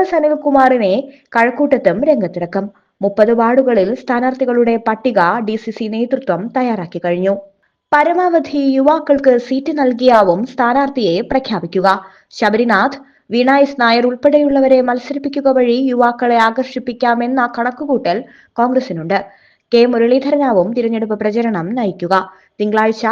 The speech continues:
കെ മുരളീധരൻ നയിക്കുന്ന വാഹന പ്രചരണ ജാഥ മുഴുവൻ വാർഡുകളെയും കടന്നുപോകുന്നു.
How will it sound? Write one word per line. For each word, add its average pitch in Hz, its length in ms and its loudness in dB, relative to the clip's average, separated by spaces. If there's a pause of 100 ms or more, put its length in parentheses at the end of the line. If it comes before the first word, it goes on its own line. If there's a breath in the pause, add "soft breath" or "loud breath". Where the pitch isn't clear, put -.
(160)
കെ 254 180 6
മുരളീധരൻ 247 480 0 (100)
നയിക്കുന്ന 226 400 -2 (160)
വാഹന 233 360 0
പ്രചരണ 247 380 -4 (100)
ജാഥ 208 240 2 (580 loud breath)
മുഴുവൻ 311 440 4
വാർഡുകളെയും 254 680 4 (140)
കടന്നുപോകുന്നു. 240 720 0